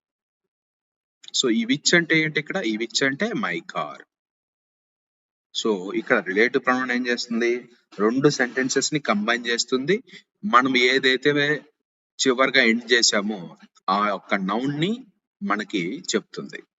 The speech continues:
అంటే, it is my car and my car has a smart lock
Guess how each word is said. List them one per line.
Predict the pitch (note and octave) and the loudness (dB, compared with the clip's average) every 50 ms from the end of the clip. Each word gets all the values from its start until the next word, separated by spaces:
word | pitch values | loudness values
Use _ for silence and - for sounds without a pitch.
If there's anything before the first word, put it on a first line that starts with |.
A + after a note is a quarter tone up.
| _ _ _ _ _ | _ _ _ _ _
అంటే, | G#2+ A2 A2+ A#2+ B2+ G#2 G2+ A2+ C3 D#3 - - - - _ - | -4 -2 0 0 0 0 -2 -6 -10 -12 -18 -20 -20 -16 _ -8
it | G2 G2 C#3+ | 4 6 6
is | F#3 F3 D#3+ D#3 | 6 6 4 2
my | B2+ G#2+ G2+ - - | 2 2 2 0 -2
car | F2+ E2+ E2+ - - G3+ G#3 _ _ _ _ _ _ _ _ _ _ _ _ _ _ A2+ | -2 -2 -2 -6 -8 -14 -18 _ _ _ _ _ _ _ _ _ _ _ _ _ _ 2
and | B2 C3+ C#3+ C#3 C3 | 2 2 2 0 2
my | C3 B2+ A#2 - | 2 2 2 4
car | B2+ C3 C#3+ D3+ C#3+ | 4 4 4 4 4
has | B2 - - - A#2 - B2 A2+ | 2 0 0 -4 -2 2 2 2
a | G#2 G#2 B2+ F3+ A3+ - _ _ _ - - | 2 0 -4 -8 -12 -18 _ _ _ -10 -8
smart | - C#3+ C3 B2 B2 C3+ C3+ A#2 A2 | -4 -2 0 0 0 -2 2 2 2
lock | G2+ G#2 | 2 2